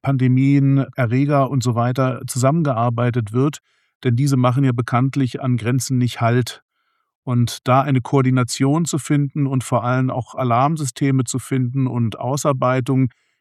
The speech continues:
die international eben bei solchen Situationen helfen, ist ja durchaus sinnstiftend. Nur es ist natürlich nicht sinnstiftend,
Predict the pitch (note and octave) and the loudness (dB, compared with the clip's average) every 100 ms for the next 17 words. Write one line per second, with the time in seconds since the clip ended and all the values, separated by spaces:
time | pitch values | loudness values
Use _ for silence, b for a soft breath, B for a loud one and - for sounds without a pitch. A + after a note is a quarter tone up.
0 | _ A#2+ C3 C3+ C#3 B2+ - C3 A#2+ B2 | _ -2 0 2 2 2 0 0 2 2
1 | B2 C3+ B2+ A#2+ A#2 A#2+ A#2+ C#3+ B2+ A#2+ | 2 0 0 0 0 0 0 0 -2 -2
2 | B2 A#2 - A#2+ A#2 G#2+ A#2+ C#3+ C#3+ D3 | -2 -2 -2 0 0 0 -2 -2 0 0
3 | B2 _ _ _ A#2+ - B2 B2 - _ | 0 _ _ _ -4 2 2 2 -2 _
4 | C3+ B2+ B2 B2 A#2 C3 C#3+ D3+ - B2 | 0 0 2 -2 -2 2 2 0 -4 -4
5 | - - A2 F#2+ _ _ _ _ - A#2+ | -4 -4 -6 -6 _ _ _ _ -2 0
6 | A#2+ C#3+ C#3+ B2+ C3+ B2+ B2+ D3+ D3 - | 2 0 0 0 2 2 2 2 0 -4
7 | D#3+ C#3+ - D3 - D3+ C#3+ | -4 -4 -2 -4 -2 -2 -2